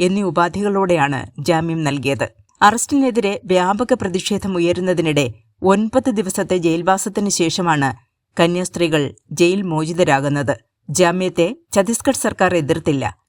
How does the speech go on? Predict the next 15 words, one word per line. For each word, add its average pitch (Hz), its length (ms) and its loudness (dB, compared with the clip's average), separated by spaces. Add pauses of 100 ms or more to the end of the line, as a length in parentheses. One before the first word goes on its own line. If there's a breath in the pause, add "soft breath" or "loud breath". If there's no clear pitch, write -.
കോടതി 240 340 4
ഉത്തരവ് 233 440 0
ജയിലിൽ 196 480 0
എത്തുന്നതോടെ 170 580 0
ഇവർ 170 360 -2
ജയിൽ 175 300 0
മോചിതരാകും. 151 760 -2 (320)
ജാമ്യത്തിനായി 196 680 0
ഇടപെട്ട 175 360 0
എല്ലാവരോടും 170 800 0
നന്ദി 180 400 -2
പറയുന്നതായി 165 640 0
കുടുംബം 165 440 0
അറിയിച്ചു. 143 440 -2 (280)
ഓഫീസ്, 240 480 2